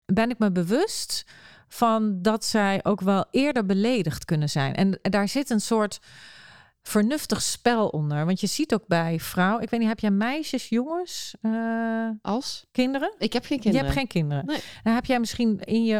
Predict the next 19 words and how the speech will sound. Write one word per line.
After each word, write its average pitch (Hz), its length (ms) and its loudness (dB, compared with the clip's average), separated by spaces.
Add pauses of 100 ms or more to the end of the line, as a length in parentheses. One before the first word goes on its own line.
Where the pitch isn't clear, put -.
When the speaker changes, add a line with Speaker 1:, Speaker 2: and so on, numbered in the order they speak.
(140)
Speaker 2:
Ik 180 80 -2
heb 214 100 2
wel 233 80 2
een 247 60 6
Speaker 1:
omgeving, 202 160 0
Speaker 2:
schoonzoon 196 720 0
Speaker 1:
ja? 208 140 2
Speaker 2:
of 226 80 2
een 269 80 2
stiefzoon, 135 560 0
zou - 160 0
Speaker 1:
Ja. 202 60 4
Speaker 2:
ik 139 60 -2
maar 139 80 -4
zeggen. 127 340 -4 (420)
Ja. 165 120 -2 (240)
Speaker 1:
Oké, 233 260 2
een 185 220 0
stiefzoon. - 520 -4